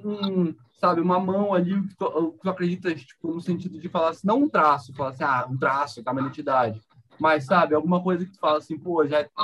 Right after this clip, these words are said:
eu acho que tá madura essa pintura, eu acho que tá legal, porque, pô, dá pra perceber que há uma, uma complexidade, todos os trabalhos se conectam muito, assim, tipo,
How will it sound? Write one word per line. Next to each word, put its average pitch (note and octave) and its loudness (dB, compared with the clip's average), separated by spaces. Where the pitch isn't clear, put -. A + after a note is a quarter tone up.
eu C3+ 0
acho - 0
que - -20
tá D#3 2
madura D#3+ 2
essa D3+ -8
pintura, D3 0
eu C3+ 2
acho C3+ -6
que - -16
tá C#3 -2
legal, C#3+ -2
porque, F3 -4
pô, F#3+ 2
dá E3 0
pra F#3 -4
perceber A3 0
que - -2
há F#3 6
uma, F3+ 2
uma C#3+ 2
complexidade, - -6
todos F#3+ -4
os - -20
trabalhos F#3 2
se G#3 -8
conectam F#3 -4
muito, G3+ 0
assim, C3 -6
tipo, B2+ -4